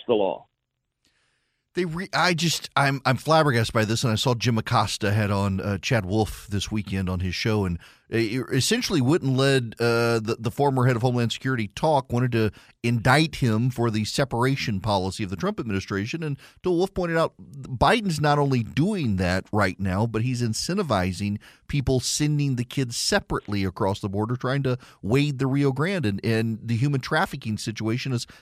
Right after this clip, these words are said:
Speaker 2: compounded because of it. And it just, it really doesn't seem like they care.
Speaker 1: Well, look, Acosta is not a journalist.
Speaker 2: Right.
Speaker 1: He doesn't play one on T V. He doesn't pretend to be. He is a left-wing mouthpiece. He's not very bright, and he mostly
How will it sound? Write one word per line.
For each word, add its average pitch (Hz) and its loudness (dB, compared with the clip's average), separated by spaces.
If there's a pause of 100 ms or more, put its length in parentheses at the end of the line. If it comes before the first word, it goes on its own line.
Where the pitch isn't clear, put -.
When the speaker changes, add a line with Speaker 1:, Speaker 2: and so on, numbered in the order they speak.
Speaker 2:
compounded 160 0
because 98 -4
of 117 -4
it. 170 -8
And 196 -4
it 196 -10
just, - -8
it 165 -2
really 214 0
doesn't 131 0
seem 180 -8
like 87 -6
they 78 -6
care. 82 -8 (1200)
Speaker 1:
Well, 139 6
look, 107 4
Acosta 151 4
is 110 4
not 110 6
a - 2
journalist. 92 2
Speaker 2:
Right. 117 6
Speaker 1:
He 104 4
doesn't 110 2 (100)
play 113 6
one 110 4
on 107 4
T 107 0
V. 95 -2
He 95 -4
doesn't 104 2
pretend 104 0
to 92 -2
be. 87 -2 (360)
He 131 4
is 123 6
a 117 6
left-wing 135 2 (200)
mouthpiece. 107 0 (220)
He's 117 0
not 123 2
very 143 6
bright, 101 -2 (480)
and 123 0
he 131 4
mostly 156 2